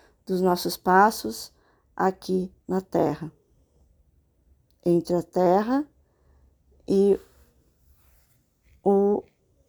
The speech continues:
céu, sim. Entre o corpo e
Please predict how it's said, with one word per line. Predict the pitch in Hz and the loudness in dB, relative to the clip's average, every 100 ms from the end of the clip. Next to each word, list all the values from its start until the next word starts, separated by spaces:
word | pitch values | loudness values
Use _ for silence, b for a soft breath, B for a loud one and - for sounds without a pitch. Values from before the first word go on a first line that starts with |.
| _ | _
céu, | - - 196 180 180 185 | -16 -2 2 4 4 0
sim. | - - 180 202 - _ _ _ _ _ _ - | -4 -2 0 -2 -12 _ _ _ _ _ _ -10
Entre | 170 170 - 175 170 165 - _ _ _ _ _ _ _ | -6 -6 -4 0 0 -2 -10 _ _ _ _ _ _ _
o | - 190 | -8 -8
corpo | - 190 208 220 226 | -2 0 2 -2 -6
e | 220 | -4